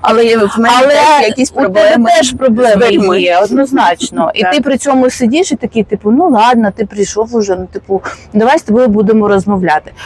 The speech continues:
Speaker 2: А коли я приходжу, б'ю, і у мене нога відлітає,
Speaker 1: А
Speaker 2: і
Speaker 1: я
Speaker 2: там
Speaker 1: тебе не
Speaker 2: ламається.
Speaker 1: вбила через це.
Speaker 2: А ти така, типу, «Поліцію не викличу,
Speaker 1: Е,
Speaker 2: просто
Speaker 1: так.
Speaker 2: йди звідси». Ну, оце вже щось інше,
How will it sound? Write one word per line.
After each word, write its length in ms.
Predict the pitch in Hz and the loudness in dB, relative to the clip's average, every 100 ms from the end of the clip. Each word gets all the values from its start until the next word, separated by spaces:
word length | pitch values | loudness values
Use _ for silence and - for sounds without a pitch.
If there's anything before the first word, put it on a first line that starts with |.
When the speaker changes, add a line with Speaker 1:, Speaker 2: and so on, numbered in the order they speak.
| - - | -8 -4
Speaker 2:
А 100 | 214 | -2
коли 220 | 302 311 | 0 2
я 120 | 311 | 2
приходжу, 600 | - 330 - 359 330 254 | -2 -4 0 0 2 2
б'ю, 420 | 185 220 302 359 330 | 2 2 2 2 2
і 100 | 233 | 2
у 60 | |
мене 260 | 254 269 262 | 4 4 2
нога 240 | 262 277 370 | 2 2 2
відлітає, 680 | 403 277 240 - 196 185 190 | 2 0 -2 2 2 2 2
Speaker 1:
А 60 | 202 | 2
Speaker 2:
і 60 | |
Speaker 1:
я 100 | 240 | 2
Speaker 2:
там 100 | 220 | 2
Speaker 1:
тебе 120 | 233 233 | 2 2
не 60 | 240 | 2
Speaker 2:
ламається. 300 | 220 208 320 | 2 2 2
Speaker 1:
вбила 260 | 339 269 | 2 2
через 320 | 190 214 214 220 | 0 0 -2 -2
це. 300 | - 214 208 | -2 0 2
Speaker 2:
А 40 | 202 | 2
ти 160 | - | 2
така, 380 | 285 285 - 226 | 0 0 2 0
типу, 320 | - 254 359 453 453 359 - - - 381 - 403 269 | 2 0 0 0 2 0 -4 -10 -4 -2 -2 -2 0
«Поліцію 520 | 262 269 285 403 - | 2 0 0 0 0
не 140 | - | 2
викличу, 520 | 214 262 226 233 220 214 | 0 0 0 0 0 -2
Speaker 1:
Е, 20 | |
Speaker 2:
просто 360 | 226 233 - 208 | -2 -4 0 0
Speaker 1:
так. 200 | 370 240 | 0 0
Speaker 2:
йди 80 | |
звідси». 300 | 339 254 277 196 | 0 0 0 -2
Ну, 180 | 262 262 | -2 -2
оце 340 | 220 220 311 427 | -2 -2 0 0
вже 240 | 294 330 | 0 -2
щось 300 | - 277 - | -2 -6 -6
інше, 280 | 165 165 | -8 -8